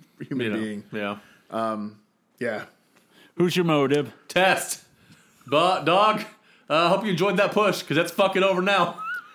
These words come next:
Speaker 1: Are we allowed to do, uh, multiple?
Speaker 2: Sure.
Speaker 3: Sure.
Speaker 2: Go
Speaker 3: Uh,
Speaker 2: nuts.
Speaker 3: little A, little B.
Speaker 1: Vince, Shane, Linda, Stephanie, Test, Gerald, Patrick,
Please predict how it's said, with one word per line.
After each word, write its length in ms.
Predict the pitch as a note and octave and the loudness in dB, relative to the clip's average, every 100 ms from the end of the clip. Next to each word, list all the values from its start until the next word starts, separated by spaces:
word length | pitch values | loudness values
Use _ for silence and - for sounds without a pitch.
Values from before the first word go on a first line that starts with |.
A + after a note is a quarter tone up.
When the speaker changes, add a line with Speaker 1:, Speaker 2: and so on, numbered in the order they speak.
| _ - | _ -4
Speaker 1:
Are 80 | D3+ | 0
we 80 | D4 | 2
allowed 200 | C4 F#3+ | 2 0
to 80 | E3+ | 0
do, 320 | D3 A2+ G#2+ | 0 -2 -2
uh, 480 | A2+ G2+ F2+ D#2+ G1+ G1+ - G1+ G1+ _ _ _ _ | 0 0 -4 -6 -12 -16 -20 -20 _ _ _ _ _
multiple? 580 | A2 G#2+ A2 C3 C3+ C3+ _ _ _ _ _ | -8 -6 -6 -6 -6 -8 _ _ _ _ _
Speaker 2:
Sure. 340 | - D4 A#3+ - - | -4 -2 -2 -6 -18
Speaker 3:
Sure. 380 | - A3+ A3+ A2+ | -6 0 0 0
Speaker 2:
Go 220 | C3 - | -2 0
Speaker 3:
Uh, 20 | |
Speaker 2:
nuts. 260 | E3+ F3 E3+ | 2 4 4
Speaker 3:
little 180 | E3+ E3+ | 4 4
A, 260 | D#3+ F3+ F#3 | 2 2 2
little 180 | E3+ | 2
B. 280 | D#3 F3+ G#3+ _ - | 2 0 0 _ -16
Speaker 1:
Vince, 520 | A2 C#3+ D3+ C#3+ - | -4 -2 -2 -6 -6
Shane, 540 | - - C3+ C3 C3 B2 | -4 0 0 2 0 -2
Linda, 520 | B2 C3 C3 B2+ B2 | 0 2 2 2 2
Stephanie, 680 | - B2+ A#2 - A#2+ A#2 | -2 -2 -2 -2 -2 -2
Test, 600 | A2+ - B2+ B2 A2+ - - | -4 -2 0 0 0 -6 -10
Gerald, 500 | A2+ B2 B2 A#2+ A#2 | -2 0 2 0 -2
Patrick, 640 | - A#2 A2+ - A#2 A2 | -4 -4 -4 -4 -4 -6